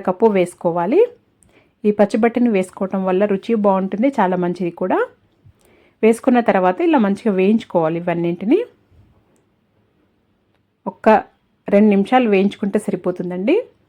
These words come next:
తర్వాత ఇవి కొద్దిగా వేగిన తర్వాత ఒక టమాటో చిన్నగా కట్ చేసి వేసుకోవాలి. అలాగే కొత్తిమీర కూడా కొద్దిగంత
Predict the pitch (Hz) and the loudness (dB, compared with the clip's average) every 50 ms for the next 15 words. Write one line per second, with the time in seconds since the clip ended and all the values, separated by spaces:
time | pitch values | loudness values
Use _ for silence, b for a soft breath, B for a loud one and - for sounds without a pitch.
0 | _ _ _ _ _ _ _ _ - - 196 196 190 202 202 202 - 330 381 - | _ _ _ _ _ _ _ _ -2 0 2 4 4 2 2 2 2 2 2 2
1 | - 202 208 208 - 202 185 202 208 190 190 196 208 214 254 247 233 226 208 190 | 0 -2 -2 0 0 0 4 4 4 4 6 2 2 4 2 0 0 0 0 0
2 | 180 175 175 180 - 285 359 466 - - 202 196 180 - 175 170 175 170 175 - | 0 -2 -2 -2 0 0 0 0 -2 -4 -4 -4 -4 -2 -4 -4 -4 -6 -6 -4
3 | - 277 381 440 - _ _ - 226 185 185 175 180 - 165 170 - 180 180 180 | -2 -2 -2 -2 -6 _ _ -4 -4 -2 -2 -4 -6 -8 -8 -6 -6 -8 -8 -6
4 | - 175 175 175 _ - 180 175 175 180 180 214 285 427 - - 185 165 165 165 | -8 -10 -10 -10 _ -8 -6 -4 -4 -4 -2 -4 -4 -4 -4 -4 -4 -2 -4 -4
5 | 165 170 170 170 175 - - 180 - 185 180 180 175 170 156 - 190 269 - - | -6 -6 -8 -8 -8 -6 -6 -6 -6 -4 -6 -4 -6 -6 -6 -6 -6 -6 -4 -4
6 | 190 165 165 170 160 - - | -4 -4 -4 -4 -6 -4 -6